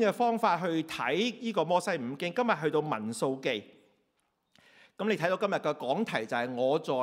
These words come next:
曠野的日子。咦，熟口熟面喎，好似梁傳道之前，好似一個月前，即係講過一個叫曠野之路喎。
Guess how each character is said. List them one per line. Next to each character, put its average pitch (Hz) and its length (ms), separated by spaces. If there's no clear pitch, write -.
曠 143 400
野 127 160
的 170 120
日 135 180
子。 - 160
咦， 143 280
熟 - 160
口 117 180
熟 - 200
面 107 260
喎， 107 180
好 165 140
似 165 100
梁 107 220
傳 110 200
道 117 180
之 170 220
前， 107 400
好 127 100
似 156 60
一 165 80
個 139 160
月 117 160
前， 104 340
即 131 120
係 123 40
講 127 140
過 151 120
一 - 20
個 135 100
叫 120 140
曠 135 520
野 123 260
之 156 280
路 107 360
喎。 104 180